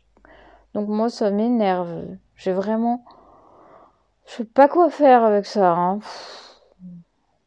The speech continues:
Bah oui, toi, tu sais plus du tout comment faire, là, hein. Hmm. Oui.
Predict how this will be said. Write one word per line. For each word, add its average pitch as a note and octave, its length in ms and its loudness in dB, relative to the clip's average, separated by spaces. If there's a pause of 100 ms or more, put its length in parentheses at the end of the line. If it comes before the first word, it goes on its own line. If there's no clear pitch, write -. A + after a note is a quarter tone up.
(360)
Bah F3+ 220 -4
oui, G#3+ 200 -4
toi, G#3 160 -8
tu - 160 -14
sais F#3 180 -12
plus - 360 -14
du G#3+ 180 -14
tout - 140 -16
comment G#3 300 -10
faire, D#3+ 360 -14
là, D3+ 100 -12
hein. E3 220 -14 (280)
Hmm. F#3+ 180 -8 (1400)
Oui. G#3 520 -4